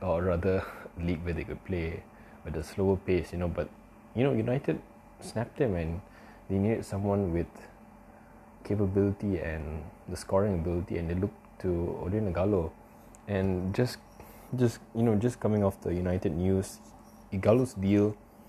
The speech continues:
had actually been extended till the, still thirtieth of January of twenty twenty-one,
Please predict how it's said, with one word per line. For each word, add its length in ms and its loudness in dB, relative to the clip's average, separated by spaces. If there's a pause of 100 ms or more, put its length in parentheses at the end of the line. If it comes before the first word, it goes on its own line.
(300)
had 140 -4
actually 300 0
been 120 -2
extended 600 0 (300)
till 280 2 (120)
the, 320 -2 (800)
still 320 2
thirtieth 300 4
of 140 0
January 460 2
of 180 -8
twenty 220 -4
twenty-one, 540 -2